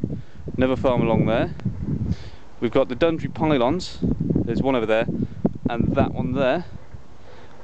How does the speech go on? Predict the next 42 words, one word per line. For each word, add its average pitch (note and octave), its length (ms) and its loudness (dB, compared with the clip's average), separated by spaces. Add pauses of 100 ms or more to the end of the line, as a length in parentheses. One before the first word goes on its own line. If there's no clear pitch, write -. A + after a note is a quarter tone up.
And A#2+ 260 0
Dundry E3+ 480 4
Village C#3 460 0
is - 160 -4
actually C#3+ 420 0
kind C#3+ 240 6
of, - 320 0 (240)
it's - 140 -4
in G3+ 240 2
between F#3+ 380 2
those D#3 260 4
two, A#2+ 320 2
but - 180 0
it - 60 0
also C#3+ 260 0
goes C#3 240 2
halfway C3+ 380 0
down A#2+ 340 2
the, A#2 300 2
um, A2+ 280 0 (920)
of A#2 160 2
the A#2+ 80 4
mountain A#2 320 2
as G#2 100 2
well. A2+ 160 4
Sorry F3+ 220 4
about E3 160 2
the B2+ 60 0
wind C#3+ 220 4
noise. A2+ 320 0 (300)
I A#2 120 6
am B2+ 420 0 (260)
actually A#2 220 2
in A2+ 80 4
a G#2 40 6
very A2+ 180 2
open A2+ 340 2
place, G#2 220 0
as - 140 -4
you G#2 120 -6
can - 40 -10
see, G2+ 220 0